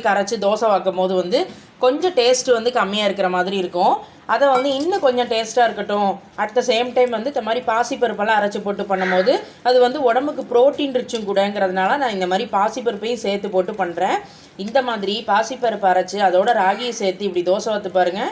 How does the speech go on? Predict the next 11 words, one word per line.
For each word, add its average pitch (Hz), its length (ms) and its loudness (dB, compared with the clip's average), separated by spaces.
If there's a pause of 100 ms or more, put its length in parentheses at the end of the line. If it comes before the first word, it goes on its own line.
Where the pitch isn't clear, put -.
(400)
ரொம்ப 247 340 -2
டேஸ்டா 214 380 0
இருக்கும். 190 300 -2 (600)
இப்போ 214 220 0
வந்து 226 180 -2
இதை 233 160 0
வந்து 220 180 0
ஓரளவுக்கு 202 420 0
நம்ம 196 200 -2
நல்லா 180 260 2
கலந்துட்டோம். 185 520 0